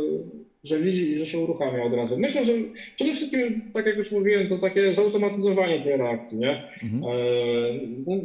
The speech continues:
Speaker 1: nie chcę, żeby to brzydko zabrzmiało, ale to, wiesz, bo nie chcę też tych ludzi dehu-, dehu-, jakoś tak dehumanizować,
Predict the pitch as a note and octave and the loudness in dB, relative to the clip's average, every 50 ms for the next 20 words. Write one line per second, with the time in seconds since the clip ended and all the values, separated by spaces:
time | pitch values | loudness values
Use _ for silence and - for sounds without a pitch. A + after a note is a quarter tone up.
0 | F#3 G3+ G#3 A3+ A#3+ G#3+ G#3 G3+ G3+ G3 G#3 G3 F#3 G#3+ G#3 - G3+ F#3+ G3 G3 | -2 0 2 2 0 0 2 0 0 2 2 0 0 0 -2 0 2 2 4 4
1 | G3 F3+ F3 F#3 F#3+ F3+ F3 E3 E3 E3 E3 - E3+ D#3+ D#3 D#3 D3+ D3+ E3 E3 | 2 2 4 4 4 6 6 6 6 4 4 2 0 0 2 0 0 2 4 4
2 | D3+ C#3+ D#3 E3 F#3 G3 F#3+ G3 F#3 F#3+ G3 F#3 - - F#3 F3 F3 - - - | 4 4 4 2 2 2 2 0 2 2 2 2 2 -2 -8 -8 -10 -12 -14 -8
3 | - F#3 F3 F#3 G3 G3 G3 G3+ F#3+ F3+ - G3 F3+ F3 F#3+ F3+ F#3+ F#3+ F#3+ F#3+ | -4 0 4 4 4 4 4 4 2 2 2 2 0 2 2 2 2 0 0 0
4 | - F#3 F3 E3+ F#3 E3+ F#3+ G3 F#3+ F#3+ F#3+ F#3+ A3+ A3 F#3 F3 F3 E3 D#3+ | -2 0 2 2 2 2 4 4 4 4 6 4 4 4 4 4 4 4 4